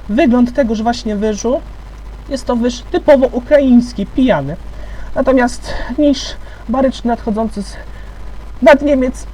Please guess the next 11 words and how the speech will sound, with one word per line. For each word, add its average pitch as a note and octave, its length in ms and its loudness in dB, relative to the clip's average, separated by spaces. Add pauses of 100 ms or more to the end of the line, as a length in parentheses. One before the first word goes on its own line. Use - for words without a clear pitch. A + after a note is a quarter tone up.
jest G#3+ 200 -2
bardzo B3 340 4
agresywny. A3 640 2
Proszę G#3 300 0
zaobserwować G3+ 720 2 (260)
wygląd, G#3+ 520 2 (240)
jaki G3+ 280 -2 (120)
przedstawia. G3 380 2
Proszę C#4 280 0
jeszcze A#3 220 -2
raz G#3+ 220 2